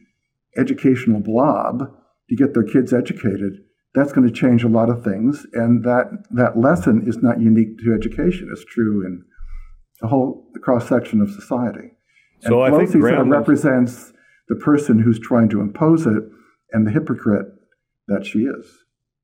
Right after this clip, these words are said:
Speaker 2: But I think Graham was also getting at the idea of, well, maybe these rules in, in the hair salons are counterproductive, unnecessary,
Speaker 1: Right.
Speaker 2: and stupid. So I have a proposal.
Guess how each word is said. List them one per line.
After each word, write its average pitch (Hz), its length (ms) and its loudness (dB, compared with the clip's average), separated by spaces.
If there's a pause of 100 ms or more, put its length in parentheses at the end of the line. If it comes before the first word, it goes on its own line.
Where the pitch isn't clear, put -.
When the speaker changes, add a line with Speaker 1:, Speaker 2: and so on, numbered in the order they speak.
Speaker 2:
But 107 120 2
I 113 60 2
think 190 200 -2
Graham 135 300 2
was 113 160 2
also 131 320 0
getting 107 340 0
at 104 160 0
the 120 80 0
idea 107 580 2 (100)
of, 107 260 0
well, 107 160 -2
maybe 127 380 2
these 110 400 -2 (200)
rules 117 460 2
in, 110 140 -2
in 113 260 -2
the 104 100 -4
hair 135 180 0
salons 107 580 -2 (720)
are 104 420 0
counterproductive, 110 1080 2
unnecessary, 113 840 0
Speaker 1:
Right. 110 320 -2
Speaker 2:
and 110 400 -4 (520)
stupid. 117 480 -2
So 120 160 2
I 131 180 2
have 156 240 4
a 127 140 4
proposal. 120 840 -2